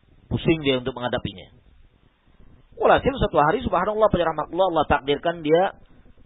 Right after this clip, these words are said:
perang dengan pasukan Al-Hajjaj di atas Sungai Efrat. Sungai Efrat itu daerah, daerah Baghdad sekarang itu. Sungai Efrat, Lele Efrat, dari Baghdad. Ya. Di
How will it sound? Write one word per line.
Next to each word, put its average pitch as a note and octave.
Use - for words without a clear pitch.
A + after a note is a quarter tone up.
perang F#3
dengan C#3
pasukan E3
Al-Hajjaj C#3
di B2+
atas F3+
Sungai D3+
Efrat. E3
Sungai G2+
Efrat B2
itu D#3
daerah, C3
daerah A#2+
Baghdad A#2+
sekarang D#3+
itu. C#3
Sungai F2
Efrat, A2
Lele A2
Efrat, -
dari G#2
Baghdad. A#2
Ya. A2+
Di G#2+